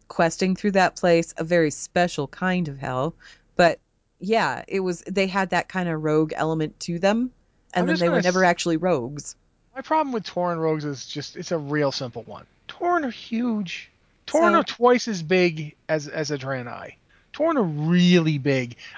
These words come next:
Speaker 2: I have a hard time imagining, even if they're not clip-clopping, let's say they have special soft pads for their hooves so they don't make any noise on the floor or whatever. I just,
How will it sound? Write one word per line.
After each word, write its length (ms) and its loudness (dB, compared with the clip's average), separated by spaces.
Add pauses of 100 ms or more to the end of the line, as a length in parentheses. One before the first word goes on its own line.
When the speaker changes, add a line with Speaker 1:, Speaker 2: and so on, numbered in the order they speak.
Speaker 2:
I 80 0
have 140 4
a 60 4
hard 420 2
time 240 0
imagining, 480 0
even 260 -4
if 100 -4
they're 140 0
not 260 0
clip-clopping, 560 -2
let's 180 -4
say 160 6
they 120 4
have 200 2
special 520 -6 (380)
soft 480 2
pads 360 -2
for 120 -14
their 120 -6
hooves 300 -6
so 140 -4
they 80 -2
don't 220 -4
make 200 -6
any 140 -8
noise 320 -2
on 80 -8
the 60 -10
floor 200 -6
or 40 -4
whatever. 340 -4 (420)
I 100 0
just, 280 0